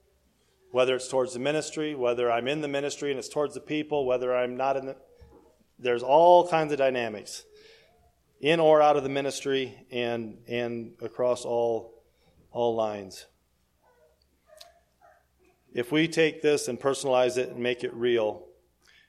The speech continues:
it can be, it can be a, a tremendous blessing to all.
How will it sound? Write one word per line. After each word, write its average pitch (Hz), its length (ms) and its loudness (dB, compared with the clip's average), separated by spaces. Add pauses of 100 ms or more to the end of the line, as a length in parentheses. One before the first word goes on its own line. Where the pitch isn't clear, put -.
(160)
it 104 120 -12
can 117 120 -8
be, 110 420 -6 (540)
it 123 140 -16
can 107 140 -14
be 110 220 -6
a, 104 480 -8
a 104 40 -16
tremendous 117 460 -8
blessing 113 460 -10
to 113 120 -10
all. 104 420 -6